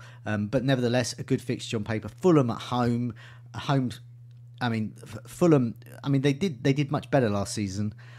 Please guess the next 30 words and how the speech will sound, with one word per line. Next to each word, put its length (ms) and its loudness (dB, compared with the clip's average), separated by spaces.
um, 440 -2
than 180 -2
many 280 -2
people 340 -8
expected, 800 -8
but 100 -8
I 60 -6
think 220 -12
they're 220 -8
a, 80 -8
I 60 -14
think 160 -8
that's 200 -8
a 40 -8
good 240 -8
fixture 380 -10
to 140 -14
captain 340 -14
Haaland 360 -8
game 180 -8
week 120 -12
four. 320 -10
Game 120 -2
week 120 -4
five, 460 0
he's 180 -6
away 360 -2
to 140 -8
West 300 -6
Ham. 340 0